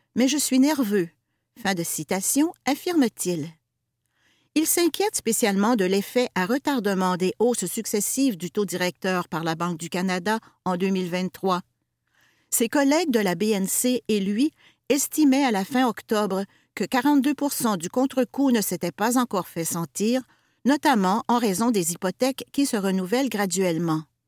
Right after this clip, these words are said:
Scénario improbable, une récession profonde et durable. Comme cela arrive parfois sur la planète économie, les avis des prévisionnistes divergent.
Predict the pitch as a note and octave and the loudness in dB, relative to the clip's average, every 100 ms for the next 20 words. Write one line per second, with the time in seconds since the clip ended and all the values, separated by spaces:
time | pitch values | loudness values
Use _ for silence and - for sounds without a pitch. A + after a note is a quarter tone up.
0 | _ _ _ _ _ _ _ _ _ _ | _ _ _ _ _ _ _ _ _ _
1 | _ _ _ _ _ _ _ _ - D#4+ | _ _ _ _ _ _ _ _ -2 2
2 | E4 E4 D#4 E4+ D4+ - A#3+ F#3 F3+ D#3+ | 2 4 2 4 2 0 0 2 0 -2
3 | E3+ _ _ _ G#3 F#3+ G#3 G3 F#3+ G3+ | -6 _ _ _ 0 2 0 0 0 -2
4 | G3 A#3 A3+ A#3+ A#3+ A#3+ G3+ A3 G3 F3 | 0 0 0 0 2 2 2 0 0 -2
5 | D#3+ E3+ - _ _ _ _ _ _ _ | -2 -6 -12 _ _ _ _ _ _ _
6 | _ _ E4 F#4 F4 C4+ B3+ A3 B3+ C#4+ | _ _ -2 -2 0 2 2 2 2 0
7 | A3+ F3+ - G#3 B3+ A3+ F3 - F3 G3 | -2 -4 -2 -2 0 0 -2 -2 -2 0
8 | C4+ A3 G3+ F3+ F3 F3+ A#3+ - _ _ | 0 -2 -2 -2 -2 0 0 -2 _ _
9 | _ _ A3+ C4+ D#4+ C4 D#4+ B3 A3+ A#3 | _ _ -2 2 2 2 2 2 0 -2
10 | F#3 G3 G3 B3 C#4 G3 G#3 C4 F#3 F3+ | 0 0 2 2 2 -2 0 0 0 0
11 | F3 | -2